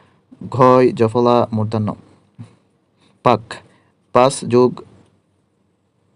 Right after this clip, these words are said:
ঘ্যান বা স-, আ, ঘ যোগ ন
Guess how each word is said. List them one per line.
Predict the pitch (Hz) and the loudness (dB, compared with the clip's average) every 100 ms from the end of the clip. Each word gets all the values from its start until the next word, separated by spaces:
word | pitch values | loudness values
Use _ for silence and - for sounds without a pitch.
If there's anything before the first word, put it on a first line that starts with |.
| _ 120 | _ -4
ঘ্যান | 131 98 110 110 - | -2 -2 -4 -14 -4
বা | 120 113 - - | -2 -2 -8 -18
স-, | - 139 | -8 -4
আ, | 117 113 110 | -4 -2 -4
ঘ | 104 113 117 - | -2 -2 -2 -4
যোগ | 113 117 113 - | -2 -2 -2 -6
ন | 104 | -2